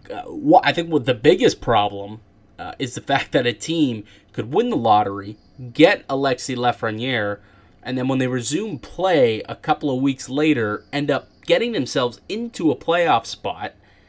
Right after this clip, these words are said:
and then winning the Stanley Cup. Could you imagine? So a team like Minnesota who's a point out of the playoffs and have some games in hand, if they go on a run in the last couple of weeks and get themselves into the playoffs, but then they also, back in June,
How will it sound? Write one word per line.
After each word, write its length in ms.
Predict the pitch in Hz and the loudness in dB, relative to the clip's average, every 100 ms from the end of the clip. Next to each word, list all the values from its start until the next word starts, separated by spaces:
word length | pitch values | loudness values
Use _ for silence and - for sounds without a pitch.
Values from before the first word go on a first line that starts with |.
| _ _ _ _ | _ _ _ _
and 160 | 151 151 | 0 2
then 280 | 147 135 | 2 2
winning 320 | 147 190 196 143 | 0 0 0 -2
the 60 | |
Stanley 500 | 120 - 170 165 139 | -2 -4 -2 0 -2
Cup. 400 | 104 - - - - | -6 -6 -6 -6 -8
Could 260 | - 143 127 | -6 -6 -6
you 260 | 165 262 | -6 -2
imagine? 720 | 214 113 113 110 117 135 170 | -2 -2 -4 -2 -2 -4 -6
So 200 | 175 156 | -6 -2
a 60 | 151 | -2
team 340 | - 214 247 | -2 -6 -6
like 200 | 240 160 | -4 -4
Minnesota 720 | 160 151 127 - 160 127 98 - - - - _ - | -4 -4 -2 0 0 0 -4 -8 -20 -20 -20 _ -6
who's 560 | 135 127 120 120 113 - | -2 2 2 0 -2 -10
a 60 | |
point 400 | - - 170 185 | -6 0 0 2
out 100 | 180 | 0
of 80 | 160 | -2
the 80 | 131 | -2
playoffs 640 | - 147 147 120 107 104 | -2 0 2 0 -2 -6
and 120 | - 120 | -10 -6
have 180 | 135 | -6
some 180 | 123 135 | -8 -8
games 320 | 123 147 156 | -2 0 0
in 100 | 127 | -4
hand, 280 | 117 139 139 | -6 -6 -6
if 80 | 117 | -6
they 120 | 143 | -4
go 160 | 156 185 | -2 -2
on 60 | |
a 100 | 131 | -2
run 380 | 104 110 151 165 | -2 0 0 0
in 80 | 117 | -2
the 80 | 107 | -4
last 400 | 113 127 127 - | -2 -2 -2 -6
couple 260 | - 117 | -10 -6
of 120 | 117 117 | -6 -2
weeks 380 | 147 147 - - - - - | -2 -2 -8 -12 -20 -16 -14
and 120 | 113 | -2
get 200 | 143 147 | -2 0
themselves 380 | 139 - 123 120 | -2 0 -2 -2
into 200 | 139 127 | -6 -6
the 80 | 113 | -6
playoffs, 560 | 135 131 147 151 151 139 | -4 0 0 -2 -6 -6
but 160 | 131 | -4
then 180 | 147 156 | -2 -2
they 160 | 156 135 | -2 -4
also, 540 | - 143 262 - 151 | 0 2 2 0 -2
back 340 | 117 127 135 131 | 0 -2 -2 -4
in 200 | 117 110 | -10 -8
June, 500 | 113 175 175 120 | -8 -6 -4 -4